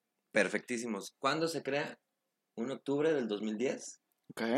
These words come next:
Speaker 1: Su primera edición, ¿dónde? Donde siempre han sido todos los Corona, en la curva cuatro del
Speaker 2: Es
Speaker 1: autódromo.
Speaker 2: autódromo, Autódromo Hermanos Rodríguez. Qué putiza caminar de la entrada a la
Speaker 1: No, no,
Speaker 2: curva
Speaker 1: bueno.
Speaker 2: cuatro, güey.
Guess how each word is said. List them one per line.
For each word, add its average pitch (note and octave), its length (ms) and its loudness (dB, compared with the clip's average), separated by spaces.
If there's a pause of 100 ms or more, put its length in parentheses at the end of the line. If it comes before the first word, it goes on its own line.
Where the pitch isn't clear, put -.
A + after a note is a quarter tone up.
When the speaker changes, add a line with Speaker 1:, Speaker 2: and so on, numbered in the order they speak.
(360)
Speaker 1:
Su G#2 160 -8
primera G#2+ 380 2
edición, B2 560 0 (180)
¿dónde? B2 400 2
Donde G#2+ 340 -2
siempre A#2+ 320 -2
han A#2+ 120 -4
sido B2 260 0
todos A#2+ 180 2
los A2 160 0
Corona, B2 340 0 (500)
en A2+ 180 -2
la G#2+ 200 2
curva D#3+ 420 2
cuatro - 560 2 (400)
del G2+ 220 2
Speaker 2:
Es F#2+ 40 6
Speaker 1:
autódromo. F#2+ 380 4 (240)
Speaker 2:
autódromo, C3 760 6
Autódromo C#3+ 760 8
Hermanos B2+ 520 4
Rodríguez. A#2 720 0 (520)
Qué E3+ 260 12
putiza E3+ 640 12
caminar C#3+ 540 12
de D#3 120 12
la C#3+ 100 12
entrada C3+ 580 12
a C3 40 12
la B2 100 12
Speaker 1:
No, D#3 80 10
no, C3 120 10
Speaker 2:
curva C3 180 12
Speaker 1:
bueno. A#2+ 160 8
Speaker 2:
cuatro, B2+ 400 12
güey. A#2+ 380 8